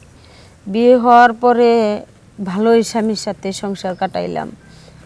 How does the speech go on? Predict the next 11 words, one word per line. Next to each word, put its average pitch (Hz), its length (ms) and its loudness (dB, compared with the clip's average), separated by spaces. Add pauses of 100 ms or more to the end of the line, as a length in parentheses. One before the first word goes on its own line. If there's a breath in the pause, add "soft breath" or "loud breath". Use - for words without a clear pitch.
বাচ্চা 196 320 -6
কাচ্চা 185 380 -10
আছে। - 420 -12 (640 soft breath)
তো 359 140 4
হঠাৎ 277 340 4 (120)
করে 247 420 6 (920)
স্বামীর 262 500 0
ভিতর 220 480 0
আমার 220 440 0
আর 214 140 2
আবার 208 260 2